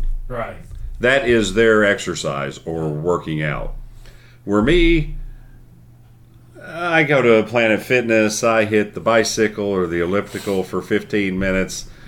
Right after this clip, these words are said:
Speaker 2: I go hit the floor for forty minutes. And I'm like you, I feel like a whole different person.
Speaker 1: Right.
Speaker 2: I have completely forgotten about everything I was thinking about when I walked in there.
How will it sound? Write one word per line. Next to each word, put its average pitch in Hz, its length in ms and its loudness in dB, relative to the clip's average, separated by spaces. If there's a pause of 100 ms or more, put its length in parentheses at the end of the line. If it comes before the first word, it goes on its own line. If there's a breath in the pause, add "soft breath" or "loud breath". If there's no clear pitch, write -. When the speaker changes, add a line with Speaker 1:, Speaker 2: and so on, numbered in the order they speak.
(280 loud breath)
Speaker 2:
I 113 100 0
go 117 180 6
hit 110 240 2
the 117 80 -6
floor 113 500 6
for 98 580 0
forty 113 480 -2
minutes. 104 640 -4 (480 soft breath)
And 120 140 0
I'm 156 160 2
like 127 260 0
you, 170 180 2
I 127 120 4
feel 110 240 -2
like 98 180 0
a 92 60 -6
whole 110 200 2
different 92 260 -6
person. 110 540 0 (140)
Speaker 1:
Right. 117 120 -12 (300 loud breath)
Speaker 2:
I 127 120 0
have 120 180 0
completely 147 520 -2
forgotten 139 380 2
about 123 340 0
everything 131 640 0
I 101 100 2
was 95 160 -4
thinking 113 240 -2
about 98 220 -2
when 85 100 -8
I - 20 -4
walked 95 280 -2
in 98 140 -4
there. 71 300 -10